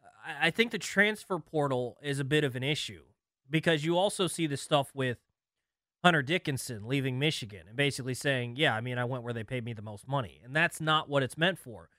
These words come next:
But I do think you're starting to see some of the wealth be spread around a little bit, whereas before it was like, "Oh, you're a five-star, you're going to Alabama along with everybody else," right?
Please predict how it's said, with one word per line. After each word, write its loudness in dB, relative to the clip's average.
But 6
I 4
do 2
think 2
you're 2
starting 4
to -4
see -4
some 0
of 2
the 2
wealth 4
be 2
spread 2
around 4
a 6
little 2
bit, 0
whereas 4
before 2
it 2
was 2
like, 4
"Oh, 8
you're 4
a 4
five-star, 4
you're 0
going 4
to 2
Alabama 2
along 2
with -2
everybody 0
else," -4
right? 2